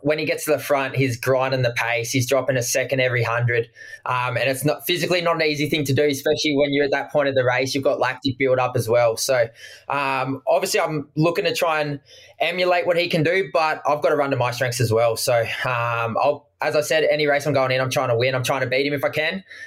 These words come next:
Um, but he's obviously got a tactic and he's a brilliant athlete that's working pretty well. So, um, I'll be trying to, yeah, hopefully this season I can kinda throw a few curveballs with him, but, um, we'll see, we'll see how it goes.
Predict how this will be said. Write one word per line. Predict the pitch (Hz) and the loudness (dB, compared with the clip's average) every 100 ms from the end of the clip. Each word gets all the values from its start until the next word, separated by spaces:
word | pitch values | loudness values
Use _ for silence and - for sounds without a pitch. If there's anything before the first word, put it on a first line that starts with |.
| - | -12
Um, | - 135 131 123 123 123 | -6 -2 -2 -2 -4 -2
but | 139 127 120 - | -2 -2 -4 -4
he's | 151 143 | -2 0
obviously | 139 123 143 | -2 0 0
got | 143 139 | 2 0
a | |
tactic | 127 127 120 - 135 131 - | 0 -4 -4 -2 -2 -4 -6
and | 131 | -2
he's | 131 | 0
a | 127 | 2
brilliant | 127 120 113 | 2 2 2
athlete | 120 120 123 123 | -2 -2 -2 0
that's | 120 127 | 0 2
working | 123 123 120 | 2 2 0
pretty | 113 104 | 0 2
well. | 110 113 | 4 2
So, | 110 113 110 - - - - - | 2 2 0 -2 -14 -20 -20 -6
um, | 123 117 113 110 | -4 -2 -2 0
I'll | 139 | 0
be | 135 | 0
trying | 151 131 | 0 0
to, | 127 | 2
yeah, | 120 110 107 - | 2 0 -2 -2
hopefully | 160 165 165 | -2 0 0
this | 156 | 0
season | - 160 160 | 0 0 0
I | 156 | -2
can | 143 143 135 | 0 0 0
kinda | 135 139 127 | 0 -2 0
throw | 139 | 0
a | 131 | 0
few | 143 135 | -2 0
curveballs | 143 139 143 147 147 | 0 2 4 4 4
with | 151 | 2
him, | 170 180 - | 0 -2 -4
but, | 131 117 117 | -2 -2 -2
um, | 117 113 107 - | -2 -2 -4 -2
we'll | 123 | 0
see, | 139 - | 0 0
we'll | 135 | 0
see | 135 | 0
how | 113 | -2
it | 113 | 0
goes. | 113 113 - | 0 0 -4